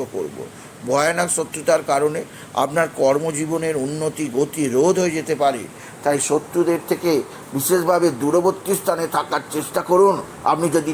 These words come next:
ধনু রাশির জাতক জাতিকা হন। এরপরে যে বিষয়ে আলোচনা করব, সেটি হচ্ছে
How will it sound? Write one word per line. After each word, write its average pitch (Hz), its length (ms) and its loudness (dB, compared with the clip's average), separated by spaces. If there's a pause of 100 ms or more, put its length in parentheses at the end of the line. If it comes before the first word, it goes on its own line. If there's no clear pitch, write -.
(100)
ধনু 180 340 2
রাশির 151 360 0 (120)
জাতক 139 280 2 (100)
জাতিকা 127 360 -4
হন। - 180 -10 (600)
এরপরে 185 460 4 (1800)
যে 156 120 -2
বিষয়ে 156 360 2
আলোচনা 147 340 -2
করব, 151 260 0 (160)
সেটি 156 280 -4
হচ্ছে 160 300 -2